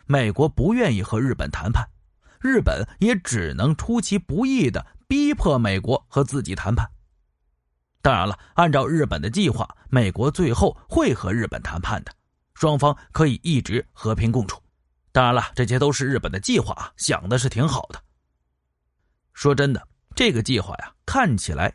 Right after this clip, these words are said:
确实没什么缺陷。不过呀，逻辑是有问题的。日本知道和美国的差距，也知道自己只能靠偷袭暂时的压制美国，然后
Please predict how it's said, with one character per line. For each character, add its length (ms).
确 400
实 260
没 160
什 140
么 80
缺 240
陷。 160
不 140
过 160
呀， 100
逻 380
辑 140
是 160
有 80
问 180
题 160
的。 100
日 280
本 280
知 280
道 240
和 180
美 240
国 160
的 100
差 240
距， 160
也 240
知 220
道 160
自 160
己 240
只 280
能 280
靠 240
偷 340
袭 340
暂 380
时 260
的 140
压 220
制 120
美 180
国， 200
然 200
后 220